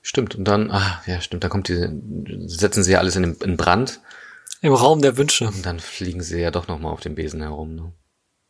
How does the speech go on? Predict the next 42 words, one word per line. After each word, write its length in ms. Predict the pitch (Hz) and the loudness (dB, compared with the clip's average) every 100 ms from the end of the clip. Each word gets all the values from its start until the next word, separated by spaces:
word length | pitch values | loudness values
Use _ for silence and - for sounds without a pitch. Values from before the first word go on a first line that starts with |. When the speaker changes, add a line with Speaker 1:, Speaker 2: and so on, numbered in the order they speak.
| - | -8
Speaker 2:
Mhm, 800 | 123 117 104 101 107 139 196 208 | -4 -2 -2 -4 -2 4 6 6
da 100 | 127 | 2
wird 100 | 127 | 2
noch 100 | 135 | 2
mal 120 | 131 | 2
ein 60 | 131 | 2
bisschen, 500 | 139 135 131 135 131 _ _ - | 2 2 2 -6 -10 _ _ -2
wird 1120 | - - - _ - - - - - - 165 | 0 2 -2 _ -2 -2 -2 -2 -2 -4 -2
noch 100 | 127 | 0
mal 60 | 139 | 0
ein 60 | |
bisschen 180 | 135 139 | 0 -2
geflogen. 460 | 139 156 165 208 254 - - | 2 6 6 6 2 -4 -4
Speaker 1:
Aber 160 | 98 101 | -2 0
Speaker 2:
Ist 100 | 139 | 2
aber 160 | 131 120 - | 2 0 -2
cool. 360 | 127 127 120 113 - | 4 4 4 -2 -6
Speaker 1:
diese 160 | 95 | -6
Feuerviecher 500 | - 131 160 110 113 | 2 4 6 4 0
Speaker 2:
Das 80 | 113 | 0
Speaker 1:
haben 60 | 92 | 4
Speaker 2:
Feuer 240 | 135 147 | 4 6
Speaker 1:
sie 40 | 143 135 | 4 2
richtig 160 | - | -6
cool 60 | 90 | -8
gemacht. 360 | 80 80 - - _ - _ | -8 -10 -12 -20 _ -20 _
Speaker 2:
Alter, 320 | 147 - 117 233 226 | 2 2 2 0 0
Speaker 1:
Mega 220 | 90 92 82 | 2 2 2
heftig. 140 | 82 120 | 2 -2
Speaker 2:
geil, 140 | 92 113 | 0 2
oder? 220 | 151 165 | 4 4
Speaker 1:
Ja. 140 | 82 - _ _ | 2 -6 _ _
Speaker 2:
Mhm. 280 | - 110 151 | -6 -2 0
Speaker 1:
Wie 80 | 95 | 0
die, 100 | 90 | -2
die, 120 | 85 | -2
diese, 280 | 82 85 85 | -4 -2 0
diese 180 | 78 80 | -2 -2
Schlangen 460 | - - 82 95 90 | 0 2 2 2 0
dann 160 | 82 | 0
so 140 | 82 85 | -2 -4
quasi, 520 | - 87 80 80 80 | -2 -4 -2 -4 -6